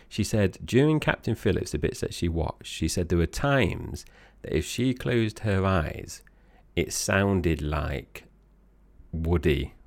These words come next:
or Forrest Gump, the way that he were talking or he expressed himself. And I thought, "You know what? I think I noticed that as well."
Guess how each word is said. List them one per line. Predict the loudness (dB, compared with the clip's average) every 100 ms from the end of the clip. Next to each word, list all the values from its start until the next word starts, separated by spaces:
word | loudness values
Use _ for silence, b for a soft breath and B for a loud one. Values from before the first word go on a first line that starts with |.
| -12
or | -6 -6
Forrest | -6 -4 0 0 -2
Gump, | 0 2 2 -6 -6
the | -4
way | 2 4 4
that | 2 0
he | -2
were | -2 -4
talking | -2 0 0 -4 -4 -6 -8
or | -6 -6 B B B -4
he | 0 2
expressed | 0 -4 -2 0 0 -2
himself. | -4 -2 -2 -4 -4
And | -2 0
I | 0
thought, | -2 0
"You | 2 2
know | 2
what? | 2 -2 -4
I | -6
think | -2 -2 -2 -2
I | 0
noticed | 0 -2 -4 -4
that | -4 -4
as | -2
well." | -2 -2